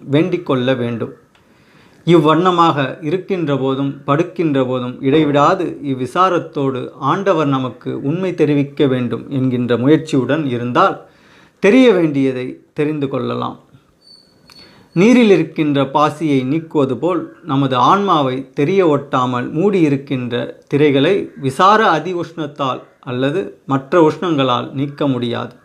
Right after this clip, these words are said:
அந்த உஷ்ணம் யோகியினுடைய அனுபவத்தில் தெரியும். அதை சாதாரண மனித தரத்தில் உண்டு பண்ணுவதற்கு தெரியாது. அந்த விசாரத்தை விட ஆண்டவரை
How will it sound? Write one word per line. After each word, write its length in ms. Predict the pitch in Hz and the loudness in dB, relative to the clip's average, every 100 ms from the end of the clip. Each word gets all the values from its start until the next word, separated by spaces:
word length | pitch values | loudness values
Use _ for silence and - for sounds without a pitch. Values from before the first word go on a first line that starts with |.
| _ _ _ - - - | _ _ _ -20 -20 0
அந்த 180 | 160 165 | 4 6
உஷ்ணம் 420 | 160 175 226 202 151 170 | 6 4 2 -2 -2 0
யோகியினுடைய 760 | 151 220 247 240 220 196 165 143 | 4 6 4 0 -4 -4 -4 -4
அனுபவத்தில் 680 | 139 156 160 139 139 156 151 | -4 -4 -4 -6 -8 -12 -4
தெரியும். 320 | 131 120 120 - _ | -4 -4 -8 -14 _
அதை 260 | 131 127 131 135 | -2 0 -2 -4
சாதாரண 580 | - 127 131 147 185 208 | 0 2 4 4 2 0
மனித 360 | 156 156 175 - | -2 -2 -2 -2
தரத்தில் 500 | 143 131 - 131 127 - | -2 -2 -4 -10 -10 -10
உண்டு 260 | 143 165 180 | -6 -2 0
பண்ணுவதற்கு 720 | 147 131 123 117 117 - - 110 - | 0 0 -2 -4 -6 -6 -10 -10 -4
தெரியாது. 480 | 135 127 117 113 - _ _ - - _ - - 170 | 0 2 0 -2 -10 _ _ -20 -20 _ -20 -4 2
அந்த 180 | 180 175 | 4 6
விசாரத்தை 600 | 175 240 254 240 240 185 | 4 4 4 4 2 0
விட 180 | 147 156 170 131 - 139 | 0 -2 -4 -6 -10 -6
ஆண்டவரை 560 | 151 185 175 143 147 | -4 -2 -2 0 -2